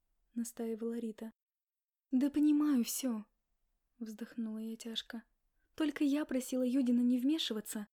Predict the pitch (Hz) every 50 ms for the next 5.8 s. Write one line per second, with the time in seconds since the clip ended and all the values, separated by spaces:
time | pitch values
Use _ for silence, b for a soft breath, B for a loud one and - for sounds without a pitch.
0 | _ _ _ _ - 285 - - 311 302 277 277 262 269 262 269 269 254 - 277
1 | - 320 311 311 - - 285 269 - - - 285 311 320 302 254 254 247 - -
2 | - - - 262 254 240 - 269 285 - - 302 269 285 277 - 247 233 247 233
3 | 233 - 233 226 226 214 208 202 - 214 214 - _ _ _ _ _ _ _ _
4 | _ _ _ - 277 240 220 240 240 233 240 233 233 233 - - - 294 320 320
5 | 320 302 294 277 262 247 240 233 - 254 254 - - - 214 196